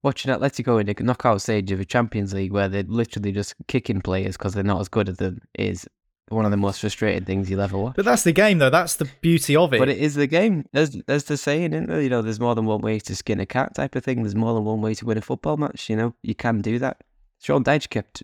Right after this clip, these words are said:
Speaker 1: Burnley in the Premier League playing the worst, some of the worst football you'll ever see for eight years. You got them seventh in the league one year. Vincent Kompany's made, made Burnley walk the championship with a hundred odd points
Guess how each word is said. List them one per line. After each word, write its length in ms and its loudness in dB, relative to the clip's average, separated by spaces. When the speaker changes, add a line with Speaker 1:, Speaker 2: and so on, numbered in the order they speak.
Speaker 1:
Burnley 300 0
in 100 2
the 60 0
Premier 280 0
League 220 -2
playing 280 0
the 60 0
worst, 280 -2
some 160 -2
of 40 0
the 80 0
worst 220 0
football 300 -2
you'll 140 -2
ever 140 -2
see 300 0
for 160 -8
eight 180 0
years. 300 -2
You 100 0
got 120 4
them 80 0
seventh 340 0
in 120 0
the 40 0
league 260 0
one 180 2
year. 220 -4
Vincent 280 0
Kompany's 520 -2
made, 400 0
made 260 0
Burnley 380 2
walk 380 0
the 100 -4
championship 540 -2
with 120 -4
a 60 -2
hundred 300 0
odd 180 -4
points 520 -4